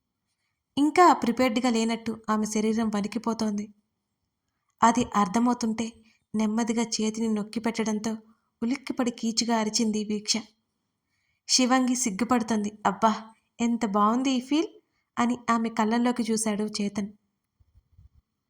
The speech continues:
ఆమె కనురెప్పలు వాలిపోయాయి.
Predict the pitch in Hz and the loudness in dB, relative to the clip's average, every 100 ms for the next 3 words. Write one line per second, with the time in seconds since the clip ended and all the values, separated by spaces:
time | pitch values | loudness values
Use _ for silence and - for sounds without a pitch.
0 | _ _ _ _ _ _ _ _ - 254 | _ _ _ _ _ _ _ _ 0 2
1 | 269 277 240 262 254 247 240 208 214 220 | 2 2 2 2 0 2 2 4 2 0
2 | 220 214 - | -2 -4 -10